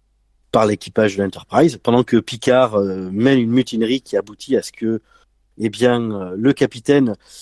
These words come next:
en voulant menacer le capitaine Picard de le tuer, comme Picard a changé les codes, ben voilà, bah, il s'est tué lui-même. C'est fort. On lui demanderait, pourquoi est-ce que tu t'es mis une puce sur toi-même ? Je sais pas, le mec, il devait, il devait être un côté sadomaso, tu vois.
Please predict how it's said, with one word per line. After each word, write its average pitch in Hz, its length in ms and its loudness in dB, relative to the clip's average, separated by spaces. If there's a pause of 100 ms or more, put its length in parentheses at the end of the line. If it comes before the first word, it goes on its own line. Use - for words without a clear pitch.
(120)
en 113 220 -2
voulant 131 340 2
menacer 165 600 2
le 123 120 -8
capitaine 104 440 -12
Picard 110 340 -8
de 95 80 -10
le 95 80 -10
tuer, 147 400 0 (240)
comme 117 160 -6
Picard 127 300 0
a 101 40 -18
changé 131 300 -4
les 120 80 0
codes, 120 420 0
ben 101 140 -2
voilà, 95 420 -8
bah, - 60 -20 (400)
il - 20 -14
s'est - 100 -8
tué - 200 -6
lui-même. 95 320 -8 (280)
C'est - 120 -20
fort. 98 160 -8 (520)
On 107 60 -10
lui 101 60 -4
demanderait, 110 240 2
pourquoi 117 220 -2
est-ce - 60 -6
que - 60 -10
tu 110 140 -14
t'es 113 100 -4
mis 117 120 0
une 110 100 -2
puce - 220 -8
sur - 120 -14
toi-même ? 117 540 -2
Je - 100 -20
sais - 60 -20
pas, 110 180 0
le 113 60 0
mec, 113 240 0
il 117 60 -16
devait, 110 180 2
il 104 360 -2
devait 107 140 2
être 120 120 -2
un 110 60 0
côté 117 280 -2
sadomaso, 113 560 0
tu - 100 -20
vois. 107 160 -18